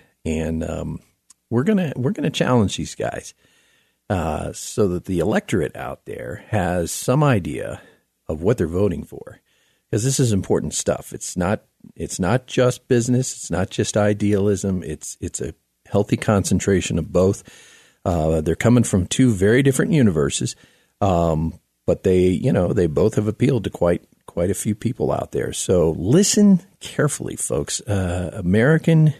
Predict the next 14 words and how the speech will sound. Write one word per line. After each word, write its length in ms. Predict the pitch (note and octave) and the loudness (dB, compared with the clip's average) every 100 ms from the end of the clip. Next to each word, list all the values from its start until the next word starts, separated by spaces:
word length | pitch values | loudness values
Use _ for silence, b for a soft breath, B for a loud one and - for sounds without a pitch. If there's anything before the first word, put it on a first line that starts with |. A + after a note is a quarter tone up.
| _ | _
citizenry 840 | - - D3+ D3 - F2+ E2+ E2+ - | -8 0 2 2 2 2 2 0 0
is 180 | F#2+ | -2
advanced 720 | F2+ D#2 E2+ G#2+ F#2 - - - | -2 0 2 2 2 -2 -8 -14
citizenry. 760 | - - D#2 - - - - _ b b b b | -6 -2 -2 -4 -6 -10 -16 _ b b b b
We 200 | - A2 | 0 4
have 260 | A#2 A2 G2+ | 6 4 4
this 320 | G2 F2+ - | 2 2 0
luxury 720 | F2+ F#2+ A#2 - E2 C#2+ C#2 - | 0 2 2 0 -2 -2 -4 -6
and 160 | D#2 | -6
this 320 | D2 - - - b b b b | -6 -8 -12 -18 b b b b
entitlement 760 | F#2 - G#2+ A2+ D#2+ D2 D2 | -4 0 4 4 2 0 -4
and 160 | - C#2 | -8 -8
this, 340 | C#2+ - - F2+ | -8 -10 -6 -4
uh, 340 | D#2+ - A1+ | -4 -4 -10